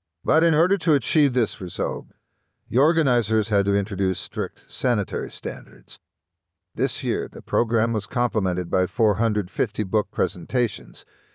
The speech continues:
fifty of which were in virtual format, two hundred thirty-two literary and academic forums, and eighty-one events for professionals.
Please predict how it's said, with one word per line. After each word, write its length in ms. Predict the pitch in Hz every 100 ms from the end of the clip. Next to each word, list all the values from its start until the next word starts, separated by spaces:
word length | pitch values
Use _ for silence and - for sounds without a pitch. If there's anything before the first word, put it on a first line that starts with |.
| _ _ _
fifty 480 | _ 165 208 - 185
of 160 | 135 117
which 300 | 131 160 -
were 180 | 135 117
in 220 | 113 107
virtual 460 | 127 151 135 101
format, 560 | 90 - 143 107 104 143 _ _ _ _ _ -
two 160 | 139
hundred 380 | 123 135 123 98
thirty-two 560 | - 151 156 - 120 107
literary 580 | 107 117 113 107 120 117
and 80 |
academic 480 | 110 104 107 101 104
forums, 640 | - 120 101 95 101 - - _ _ _ -
and 180 | - -
eighty-one 460 | 147 202 214 175 139
events 360 | 120 143 147
for 160 | - 113
professionals. 840 | - - 127 139 - 120 - -